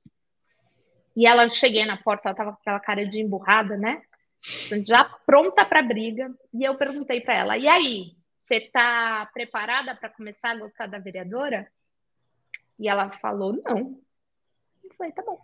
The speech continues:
E aí, elas foram conversar e eu não fiquei na sala. Quando ela saiu, ela falou, "Nossa, como ela é legal, né?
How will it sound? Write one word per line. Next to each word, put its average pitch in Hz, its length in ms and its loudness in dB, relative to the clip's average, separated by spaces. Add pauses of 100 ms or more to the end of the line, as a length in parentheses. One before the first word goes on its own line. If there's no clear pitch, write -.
(960)
E - 40 8
aí, 302 500 4
elas 330 260 -4
foram 277 240 -2
conversar 294 440 -2
e 277 60 -6
eu 339 80 -4
não 403 120 -4
fiquei 269 320 -2
na 226 140 -6
sala. 196 420 -12 (1400)
Quando - 180 -4
ela 214 240 2
saiu, 285 520 -4 (300)
ela 208 260 -2
falou, 208 580 -6 (440)
"Nossa, 254 720 -4 (880)
como 254 200 -4
ela 302 120 0
é 311 40 0
legal, 262 500 0
né? 247 320 -4